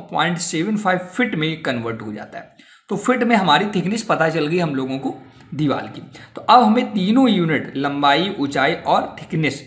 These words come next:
जो उसकी मोटाई है हमें फीट में पता चल गई। तो अब तीन आयतन निकालने के लिए क्या होता है,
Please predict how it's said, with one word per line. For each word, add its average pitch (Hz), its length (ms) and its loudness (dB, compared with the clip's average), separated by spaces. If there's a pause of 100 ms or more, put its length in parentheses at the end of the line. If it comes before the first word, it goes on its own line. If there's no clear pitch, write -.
(160)
जो 127 60 -6
उसकी 135 200 -6
मोटाई 131 440 -4
है 151 220 -2 (360)
हमें 247 180 4
फीट 208 200 0
में 185 120 -4
पता 131 220 0
चल 127 160 -6
गई। 147 180 -6 (240)
तो 233 60 -4
अब - 260 0
तीन 220 260 0
आयतन 165 400 2
निकालने 143 420 -2
के 151 80 -4
लिए 143 120 0
क्या 143 180 -4
होता 123 260 -4
है, - 100 -8